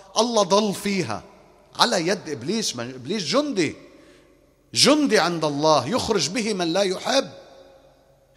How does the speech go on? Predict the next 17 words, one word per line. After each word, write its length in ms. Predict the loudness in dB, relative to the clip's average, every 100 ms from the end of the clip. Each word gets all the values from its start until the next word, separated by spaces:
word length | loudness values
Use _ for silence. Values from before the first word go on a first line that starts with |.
| _ _ _
ليش 180 | 2 4
خرج 340 | 6 6 6
عن 180 | 4 0
سلطان 480 | 0 -2 -2 -2 -2
الله؟ 400 | 2 4 4 0 -6 -20 -20 -14 -2
بل 160 | 0
أن 160 | 0 -2
الله 300 | 0 2 2
يم-، 280 | 2 0 -2
يعمل 380 | 0 2 2 0
به 200 | 0 0
باسم 340 | 2 2 0
الضال. 580 | -4 -2 2 2 2 -4 -16 -20 -20 -20 -20 _ _ _ _ _ _ _ _ _ _ _ _ _ _ -10
الله 280 | -2 -2
يضل 320 | -2 -4 -6 -6
من 280 | -8 -6
يشاء 400 | -8 -8 -8 -10